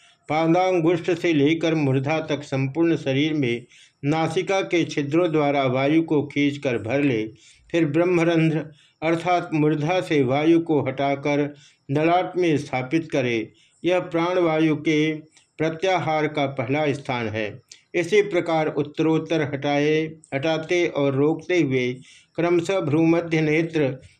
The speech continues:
नासिका मूल, जिह्वा मूल, कंठ कूप, हृदय मध्य, नाभि मध्य, मेढ़ उपस्थ का मूल भाग,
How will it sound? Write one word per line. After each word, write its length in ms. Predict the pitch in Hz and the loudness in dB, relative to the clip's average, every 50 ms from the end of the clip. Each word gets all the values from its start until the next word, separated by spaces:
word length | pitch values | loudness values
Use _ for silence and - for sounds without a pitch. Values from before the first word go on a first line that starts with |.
| _ - 139 | _ -6 -4
नासिका 560 | 143 151 156 156 147 151 170 160 170 175 170 | -2 -2 -2 -2 -4 -4 -6 -2 0 0 2
मूल, 360 | 165 156 156 156 160 160 151 | 2 2 2 2 2 2 0
जिह्वा 420 | 135 123 127 131 131 143 156 160 156 | 0 0 0 2 2 2 0 0 0
मूल, 340 | 147 139 139 151 156 147 | 2 2 2 2 2 0
कंठ 680 | 147 - 147 147 160 165 160 151 151 151 151 139 - - | -2 -2 -2 -2 -2 0 0 0 0 -2 -2 -4 -6 -4
कूप, 580 | - 147 156 160 165 160 160 156 147 147 - - _ _ - - - - _ _ _ _ - 151 | -2 2 2 2 2 2 0 -2 -4 -4 -8 -14 _ _ -20 -20 -20 -20 _ _ _ _ -2 -2
हृदय 280 | 156 160 180 185 185 | 0 2 4 4 4
मध्य, 580 | 175 165 165 170 165 151 147 165 170 - - - - 131 | 4 4 4 2 0 0 0 0 0 0 -4 -10 -10 -6
नाभि 440 | 131 131 143 151 165 170 160 160 170 | -2 -2 0 0 0 0 2 4 4
मध्य, 500 | 160 156 160 160 151 143 147 170 165 - - | 4 4 2 -2 -2 -2 -2 -2 -2 -2 -4
मेढ़ 360 | 135 131 139 151 156 147 139 127 - - - - _ _ _ _ _ _ _ _ _ _ _ - | 0 2 4 4 4 2 2 0 -2 -4 -8 -20 _ _ _ _ _ _ _ _ _ _ _ -4
उपस्थ 480 | 147 147 147 170 175 165 170 - - 180 | -4 -4 0 0 0 0 0 -2 -4 -4
का 440 | 165 170 160 151 143 131 131 - - | -2 0 0 0 0 -2 -4 -6 -10
मूल 420 | - 135 135 135 143 165 180 180 170 | -10 -4 -2 2 4 4 4 4 4
भाग, 440 | 139 127 139 135 127 123 127 139 | 2 2 0 0 0 -2 -4 -8